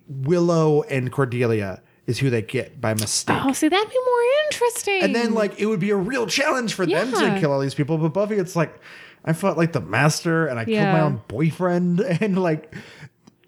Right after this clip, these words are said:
Speaker 1: you know,
Speaker 2: I'm
Speaker 1: some
Speaker 2: not
Speaker 1: guy with a
Speaker 2: worried.
Speaker 1: rifle isn't that scary to me,
Speaker 2: No.
Speaker 1: honestly. Or, you know,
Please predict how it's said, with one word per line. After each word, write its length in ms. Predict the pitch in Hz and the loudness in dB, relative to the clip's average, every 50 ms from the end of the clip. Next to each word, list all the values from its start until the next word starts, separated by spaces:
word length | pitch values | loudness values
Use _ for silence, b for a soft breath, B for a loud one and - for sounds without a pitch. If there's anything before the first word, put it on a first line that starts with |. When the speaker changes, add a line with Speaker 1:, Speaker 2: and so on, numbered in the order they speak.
| _ 247 | _ -6
Speaker 1:
you 140 | 220 196 202 | -2 0 0
know, 120 | 196 233 | 2 2
Speaker 2:
I'm 100 | 240 233 | 2 2
Speaker 1:
some 120 | 240 247 - | 2 2 2
Speaker 2:
not 80 | - | 2
Speaker 1:
guy 120 | 202 185 190 | 2 2 2
with 80 | 190 190 | 4 4
a 40 | 175 | 4
Speaker 2:
worried. 100 | 147 147 | 2 2
Speaker 1:
rifle 300 | 156 165 180 147 135 139 | 2 0 0 0 0 0
isn't 260 | 143 135 135 147 113 | 0 2 0 0 0
that 240 | 131 123 135 135 - | 0 -2 -2 -2 -4
scary 440 | - - - 131 123 113 107 107 104 | -8 -6 -4 -2 -2 -2 -2 -4 -4
to 120 | - 120 | -4 -4
me, 240 | 107 104 98 - - 120 | -4 -4 -4 -6 -4 -2
Speaker 2:
No. 100 | 202 196 | 0 2
Speaker 1:
honestly. 480 | 190 180 175 165 165 165 165 92 87 - - - - | 2 2 2 2 -2 -2 -4 -8 -10 -12 -16 -12 -4
Or, 280 | - 131 131 123 123 123 | 0 0 0 0 0 0
you 100 | 131 135 | -2 0
know, 240 | 123 120 113 110 | 0 0 0 -2